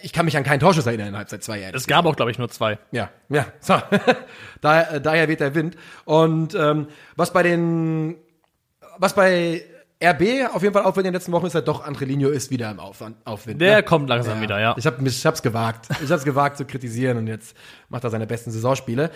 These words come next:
Speaker 1: Äh, so bleibt's eben eins zu eins, was natürlich die Tabellensituation weiter sehr, sehr spannend hält, äh, da oben und auch die Möglichkeit gibt, für andere Mannschaften sich ranzurobben. Mannschaften, die zum Beispiel am Sonntagabend gegen Köln spielen.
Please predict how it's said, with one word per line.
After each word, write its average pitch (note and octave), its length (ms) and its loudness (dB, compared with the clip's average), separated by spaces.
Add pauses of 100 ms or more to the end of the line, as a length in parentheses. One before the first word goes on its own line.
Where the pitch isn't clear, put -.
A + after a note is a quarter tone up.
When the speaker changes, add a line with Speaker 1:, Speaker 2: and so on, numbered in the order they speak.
(360)
Speaker 1:
Äh, F#3 300 4
so E3+ 180 4
bleibt's A3 300 2
eben A#3 160 0
eins A3 240 -4
zu F3+ 120 0
eins, G3 300 -2
was E3+ 120 2
natürlich E3 320 -2
die - 80 -16
Tabellensituation D3+ 840 2
weiter D3+ 240 2
sehr, C3+ 160 0
sehr B2 100 -2
spannend C#3+ 440 0
hält, F3+ 300 2
äh, E3+ 280 4
da F3 160 2
oben G3 240 4
und F3+ 120 2
auch C3+ 120 -6
die - 80 -8
Möglichkeit D3+ 480 -2
gibt, D#3+ 160 -4
für D#3+ 120 -4
andere D3+ 220 0
Mannschaften D3 500 0 (260)
sich D3 400 -4
ranzurobben. E3 800 2
Mannschaften, B2+ 420 -4
die A#2 240 -6 (220)
zum G3 140 -2
Beispiel D3+ 240 2
am C3 100 -2
Sonntagabend B2+ 440 -4
gegen A#2+ 220 -6
Köln B2+ 280 0
spielen. G3+ 360 0